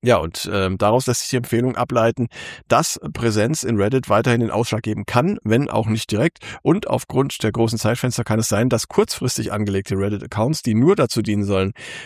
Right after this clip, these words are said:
die K-I-Sichtbarkeit zu erhöhen, zukünftig ihren Zweck verfehlen. Okay, das wär's wieder mal gewesen für, äh, diese Ausgabe von seo im Ohr und ich freue mich natürlich, dass ihr dabei gewesen seid und ich hoffe, es war für euch auch etwas Interessantes wieder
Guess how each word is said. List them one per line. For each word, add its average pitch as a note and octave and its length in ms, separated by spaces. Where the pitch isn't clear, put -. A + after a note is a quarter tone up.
die A#2 80
K-I-Sichtbarkeit A2+ 760
zu - 80
erhöhen, A2+ 320
zukünftig - 680
ihren A2 280
Zweck - 340
verfehlen. G2+ 680
Okay, G#2 280
das A#2 240
wär's A#2+ 200
wieder B2+ 160
mal G#2+ 160
gewesen C3 440
für, A#2+ 760
äh, G#2+ 160
diese A2 220
Ausgabe G#2+ 400
von G#2+ 260
seo A2+ 240
im A#2 120
Ohr A#2+ 260
und - 320
ich - 360
freue - 220
mich A2 160
natürlich, A2+ 440
dass A2 240
ihr G#2+ 200
dabei A2+ 260
gewesen C#3 260
seid A#2+ 220
und A2 160
ich - 260
hoffe, C3 220
es - 120
war G2+ 120
für G2 160
euch G2+ 160
auch - 100
etwas - 320
Interessantes A2+ 720
wieder A#2 280